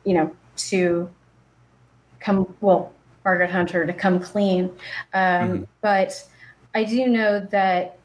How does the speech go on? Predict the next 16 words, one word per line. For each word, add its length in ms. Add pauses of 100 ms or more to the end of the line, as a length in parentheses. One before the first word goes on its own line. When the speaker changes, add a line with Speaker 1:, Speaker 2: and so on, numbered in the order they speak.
Speaker 1:
you 80
know, 120
they, 460
they 120
definitely 840 (320)
said 320
some 260
misleading, 760
or, 80
well, 300
not 220
they, 180
I'm 180
sorry. 380 (460)
Uh, 260 (140)
former 400